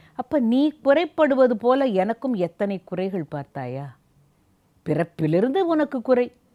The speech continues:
எனக்கும் எத்தனையோ குறை. ஆனால் இத்தனையும் தாண்டி நாம் வாழ்க்கையில் ஏதோ சாதித்திருக்கிறோம். நீ உன்னை போல ஒரு கொடையாளி கிடையாதுங்கிற அளவுக்கு நீ வாங்கிட்ட பேரு. ஒரு முறை உனக்கு நினைவு இருக்கா?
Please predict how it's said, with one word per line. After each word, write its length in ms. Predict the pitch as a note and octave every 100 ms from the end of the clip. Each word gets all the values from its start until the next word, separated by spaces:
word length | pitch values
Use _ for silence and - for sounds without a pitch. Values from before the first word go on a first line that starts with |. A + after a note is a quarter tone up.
| _ _
எனக்கும் 480 | C#4+ D#4 D4+ D4 F4+
எத்தனையோ 580 | D#4 G3 G#3+ G3 G3+ A3
குறை. 280 | F3 D#3 D3 _ _ _ -
ஆனால் 600 | D3+ D3 C3 C#3+ B3 D#4+ _ _ _
இத்தனையும் 920 | F3+ G3 _ - B3 C#4 D4 F4 F#4+ -
தாண்டி 760 | A3+ G#3 A#3 A3 A3+ E4+ - _ _ _
நாம் 340 | - E3 E3+ E3
வாழ்க்கையில் 640 | C#3+ F3+ G#3+ G#3 F#3+ D#3
ஏதோ 400 | D3+ F3+ G3 B3+ -
சாதித்திருக்கிறோம். 840 | D#3+ F3+ G#3 - C#3+ - C3+ C3 _ _ _ _ _ _ _
நீ 260 | D3+ G3+ A#3+
உன்னை 400 | D#3+ G3 A3 A#3+
போல 380 | - B3+ D#4
ஒரு 180 | D4 A3+ -
கொடையாளி 460 | G3 A3+ A#3 G3 E3
கிடையாதுங்கிற 640 | F3+ F3 G#3+ A3 A#3 B3+ G#3
அளவுக்கு 420 | D#3+ E3+ F3 E3+
நீ 120 | D3+
வாங்கிட்ட 460 | C#3 C#3 E3+ E3 - - _ _
பேரு. 340 | - F3 F3 - _ - _ _ _ _ _ _ _ _ _ _ _ -
ஒரு 180 | F#3+
முறை 220 | G#3+ B3 C#4
உனக்கு 320 | A3 F#3+ F3+
நினைவு 300 | F3 G3 A#3
இருக்கா? 360 | B3 B3 A3+